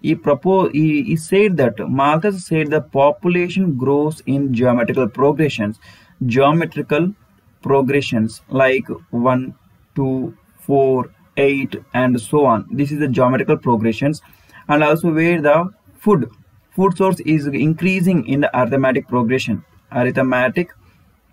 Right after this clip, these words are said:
progression. So arithmetic progressions like one, two, three, four, and so on. So this is about the Malthus theory. Now the Charles Darwin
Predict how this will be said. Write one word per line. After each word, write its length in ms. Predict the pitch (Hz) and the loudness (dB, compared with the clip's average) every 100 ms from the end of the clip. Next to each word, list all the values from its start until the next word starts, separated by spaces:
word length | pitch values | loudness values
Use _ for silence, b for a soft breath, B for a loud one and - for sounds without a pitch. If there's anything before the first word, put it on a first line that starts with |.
| _ - | _ -4
progression. 500 | 131 120 131 - 113 b b | 0 2 0 -4 -8 b b
So 160 | - 170 | 0 4
arithmetic 460 | 143 156 170 190 | 4 2 0 -2
progressions 420 | 156 147 143 147 127 | 0 0 0 -6 -2
like 220 | 127 123 | -2 0
one, 420 | 127 131 127 120 _ | 0 0 -2 -6 _
two, 420 | 139 135 131 - - _ - | -6 -4 -6 -8 -12 _ -4
three, 360 | 131 135 127 - _ | -2 -2 -4 -6 _
four, 420 | - 131 131 127 - _ - | -4 0 2 0 -4 _ -4
and 240 | 135 131 | -2 -2
so 320 | - - 170 156 | -6 -2 2 4
on. 200 | 117 - b b b b | 2 -2 b b b b
So 340 | - 175 170 | -2 2 2
this 260 | 156 160 190 | 2 0 2
is 300 | 196 180 156 135 | 0 2 0 0
about 440 | 131 139 143 143 | 2 4 4 2
the 380 | 151 131 127 - _ _ _ _ _ _ | 0 2 2 0 _ _ _ _ _ _
Malthus 540 | 139 135 131 123 135 - | 0 2 2 0 -6 -2
theory. 400 | 165 143 107 - b b - | 2 2 0 -6 b b -6
Now 420 | 160 175 185 180 | -2 0 0 -2
the 480 | 131 143 143 147 143 - _ _ - | 0 4 4 4 0 -6 _ _ -8
Charles 380 | - 139 170 175 | 2 4 4 2
Darwin 600 | 156 135 131 143 160 170 | 4 2 2 0 0 -2